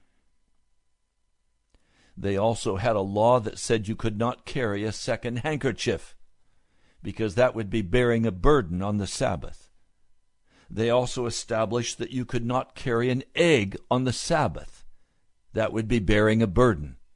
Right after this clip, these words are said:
Then they had all kinds of rituals for washing,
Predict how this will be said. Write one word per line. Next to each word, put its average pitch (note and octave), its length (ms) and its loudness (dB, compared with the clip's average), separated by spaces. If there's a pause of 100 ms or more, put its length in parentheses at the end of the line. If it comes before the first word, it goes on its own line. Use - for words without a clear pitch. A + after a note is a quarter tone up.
(1900)
Then C#3 220 -2
they D3+ 120 0
had C#3 200 0
all D3+ 220 4
kinds C#3+ 380 -2
of G#2+ 160 -4
rituals B2 560 2
for B2 260 0
washing, A#2 840 0